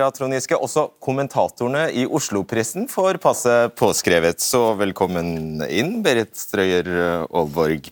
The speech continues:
politisk redaktør i Vårt Land. Eh, det er vel egentlig spesielt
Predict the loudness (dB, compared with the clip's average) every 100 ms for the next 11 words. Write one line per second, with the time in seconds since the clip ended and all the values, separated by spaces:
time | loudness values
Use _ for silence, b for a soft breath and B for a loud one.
0 | -6 -4 -4 -2 -4 -2 -2 -2 0 -2
1 | -2 B B B B 0 2 4 4 2
2 | -6 B B B 2 4 6 4 4 4
3 | 2 0 0 2 4 4 4 2 0 -2
4 | -4 -4 -4 -4 -6 -6 -4 -6